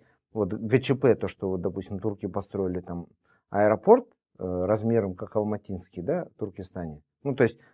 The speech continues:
на ту же проходимоость шесть миллионов человек в год. Вот там сейчас начнутся платежи. По тому, по тому, по тому объекту.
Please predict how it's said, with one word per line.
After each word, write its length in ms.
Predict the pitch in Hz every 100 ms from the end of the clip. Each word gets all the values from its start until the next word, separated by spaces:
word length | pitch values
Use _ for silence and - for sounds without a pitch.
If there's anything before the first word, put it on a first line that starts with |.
| _
на 180 | 110 101
ту 120 | 104 117
же 120 | 104
проходимоость 560 | 104 - 123 160 107 -
шесть 220 | 107 -
миллионов 360 | 101 98 90
человек 400 | - 98 92 85
в 60 | 85
год. 160 | 95 - _ _ _ _ -
Вот 200 | 107 - _ _ -
там 260 | 175 190 -
сейчас 440 | - 104 151 -
начнутся 420 | 110 - 117 -
платежи. 520 | 98 95 90 98 87 - _ _ _ _
По 120 | 143
тому, 380 | 139 113 123 117
по 120 | 120
тому, 340 | 131 131 123 101
по 100 | 101
тому 280 | 113 120
объекту. 460 | 110 98 107 - _